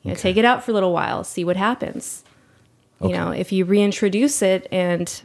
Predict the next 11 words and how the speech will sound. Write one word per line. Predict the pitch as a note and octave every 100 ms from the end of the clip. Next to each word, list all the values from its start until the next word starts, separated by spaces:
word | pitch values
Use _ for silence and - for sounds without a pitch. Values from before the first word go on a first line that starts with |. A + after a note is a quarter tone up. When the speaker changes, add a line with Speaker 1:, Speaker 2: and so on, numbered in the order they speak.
| - -
Speaker 1:
you're | F#3+
starting | - F#3 F3+ F3+ F3
to | G3
feel | F3 G#3 F#3+ F#3 F#3 F3+ F3 - - -
the | E3+
joint | E3 G3+ F#3+ F#3+ -
pain, | - F#3+ F#3 F3+ F3+ -
achy, | F#3+ F#3+ - F#3 F3+ F3 F3 - - - - _ _
your | F3
brain | G#3 G#3 G#3+
fog, | G3 G3 F#3 F3+ F3+ F3+